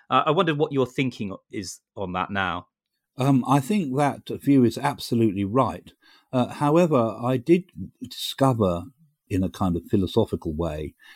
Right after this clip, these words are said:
Speaker 2: while writing the book that life has a motto, and that is, "Whatever doesn't kill you makes you stronger." So that life, once it has evolved, is incredibly hard to get rid of.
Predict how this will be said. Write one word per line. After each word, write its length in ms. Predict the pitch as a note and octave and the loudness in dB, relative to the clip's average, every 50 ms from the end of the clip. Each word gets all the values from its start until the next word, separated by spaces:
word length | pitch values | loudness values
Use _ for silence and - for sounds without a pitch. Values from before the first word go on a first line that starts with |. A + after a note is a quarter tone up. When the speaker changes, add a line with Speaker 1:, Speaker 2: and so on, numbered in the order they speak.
| _ _ | _ _
Speaker 2:
while 240 | - G2 G2+ G2+ F#2+ | -2 0 2 2 2
writing 340 | G2+ G#2+ A2+ A2 - G#2+ G2 | 2 2 0 0 0 -2 -2
the 80 | F#2+ | -2
book 240 | E2 - F2+ F2 E2 E2+ | -2 -2 -2 -2 -2 0
that 180 | F#2+ G#2+ F#2 G#2 | 0 -2 0 2
life 280 | A2+ A#2+ A#2+ A#2 A2 - | 2 2 2 2 0 -2
has 200 | B2 B2+ A#2+ A2+ | -4 -4 -2 -2
a 60 | G#2+ | 0
motto, 520 | G2+ A2 A#2+ B2 B2+ - - E2+ E2 F2 | 0 0 0 0 -2 -2 -2 -2 0 0
and 120 | F2+ F#2+ G#2+ | -2 -2 -2
that 180 | G#2+ G#2 - | -4 -4 -4
is, 160 | A2 F#2 - | -4 -4 -2
"Whatever 340 | G2+ G2+ G2+ - A#2 G2+ F#2+ | -2 -4 0 0 0 -2 -2
doesn't 360 | F#2 G#2+ G2+ - - F2 - | -2 -4 -4 -4 -4 -6 -6
kill 160 | - - A#2+ G#2 | 0 2 4 4
you 180 | F#2 F2+ F2 | 6 4 4
makes 300 | F2 F2+ F#2+ - - - | 2 2 0 -2 -6 -8
you 80 | F2+ E2+ | -10 -10
stronger." 640 | - - - A#2+ A#2 A2 G#2 G2+ F2 E2 D2 C2+ - _ _ - - - - - - - _ | -10 -4 2 2 4 4 4 4 2 0 -4 -8 -12 _ _ -20 -20 -20 -20 -20 -20 -20 _
So 320 | - - - C3 A#2+ A2+ G#2 | -8 -2 2 4 4 4 4
that 200 | F#2+ G#2 F2+ - - _ _ _ - - C#3+ | 2 0 -2 -4 -10 _ _ _ -18 -10 -4
life, 560 | B2+ B2 B2+ C#3 C3+ A#2+ G2 F2+ - - - | 0 4 6 6 6 4 2 0 -4 -6 -2
once 460 | G#2+ A2 A2+ A2 G#2+ - - - - - | 0 2 4 4 2 0 -2 -10 -6 -2
it 180 | A#2+ A2 - - | 0 0 0 0
has 160 | A#2+ G#2 - | -2 -2 0
evolved, 380 | G#2 F#2+ G#2 G#2+ G#2 G2+ F#2 G2 | 0 -2 0 2 0 0 0 0
is 100 | F#2+ - | -2 0
incredibly 540 | A2 A2 - - C3 C3+ A#2+ B2+ A#2+ - A2 | 0 -2 -2 0 -2 -2 -2 -2 -4 -4 -4
hard 300 | - A2+ G#2 G2 - - | -2 -2 -4 -4 -6 -6
to 60 | D#2 | -6
get 180 | - F#2+ E2 F2+ | -4 -4 -4 0
rid 240 | G#2 A2 A2+ F2 | 0 0 0 0
of. 220 | E2+ D2+ C#2+ D#2+ | 0 -4 -6 -10